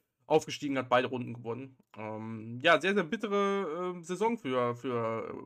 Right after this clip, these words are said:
Baden-Württemberg. Das wird auch sehr, sehr lustig werden. Wir wissen, äh, Baden-Württemberg eins, sehr, sehr knappe Liga. Da wird jeder mal irgendwie Meister. Also Best, Domo,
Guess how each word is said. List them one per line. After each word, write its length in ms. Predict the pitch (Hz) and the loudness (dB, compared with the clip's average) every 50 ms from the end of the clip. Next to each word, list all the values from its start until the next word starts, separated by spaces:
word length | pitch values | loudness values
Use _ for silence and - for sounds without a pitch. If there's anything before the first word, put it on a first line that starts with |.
| - - | -8 -2
Baden-Württemberg. 680 | 123 123 123 123 117 120 120 117 123 127 127 151 160 - | 0 0 0 0 -2 -2 -4 -2 0 0 2 0 0 -2
Das 160 | 139 127 151 | -6 -4 -4
wird 140 | 175 185 196 | -2 -2 0
auch 80 | - | 0
sehr, 120 | - 170 156 | 0 -2 0
sehr 140 | 139 139 | 0 0
lustig 340 | 135 139 147 139 - 196 - - | 0 -2 -4 -6 -8 -10 -8 -4
werden. 260 | 180 180 185 190 170 | -2 -2 -2 -4 -4
Wir 140 | 131 123 139 | -6 -6 -6
wissen, 340 | 151 - 165 160 156 143 | -6 -6 -6 -6 -6 -4
äh, 140 | 123 139 139 | -4 -4 -2
Baden-Württemberg 540 | 127 147 143 139 139 143 120 135 135 131 - | 0 0 0 0 -2 -6 -6 -4 -4 -2 0
eins, 280 | - 143 165 - - - - - - - - - _ _ | 0 0 -2 -4 -8 -16 -20 -20 -20 -20 -20 -20 _ _
sehr, 240 | 123 127 147 139 | -2 0 0 0
sehr 420 | 139 143 143 139 139 135 131 123 123 123 | 2 0 2 2 2 2 2 0 -2 -6
knappe 280 | - 143 147 147 - 143 | 0 0 0 0 0 -4
Liga. 760 | 143 131 147 156 160 156 165 160 160 160 160 160 165 170 160 | -6 -6 -6 -6 -2 0 2 4 4 4 4 2 0 -2 -2
Da 320 | 139 139 127 131 131 127 127 135 131 - | 0 2 2 2 2 0 -2 -8 -12 -12
wird 460 | - 123 123 123 123 139 151 151 147 | -14 -12 -12 -10 -4 -2 -2 -2 -2
jeder 220 | 147 156 165 170 156 | -2 0 0 2 2
mal 180 | 151 147 143 | 2 2 2
irgendwie 380 | 147 143 151 151 165 143 139 127 | 2 2 0 0 -2 -2 -2 0
Meister. 540 | 127 135 151 175 - - - 175 170 170 156 | 2 2 2 2 0 -2 -2 0 2 2 2
Also 260 | 135 127 120 120 123 | 0 -2 -2 -4 -4
Best, 500 | 120 131 139 151 156 156 143 - - _ | 0 0 2 2 2 2 0 -2 -6 _
Domo, 560 | 147 147 151 151 151 147 147 147 147 147 143 | -4 -2 -2 0 0 0 0 0 0 -2 -2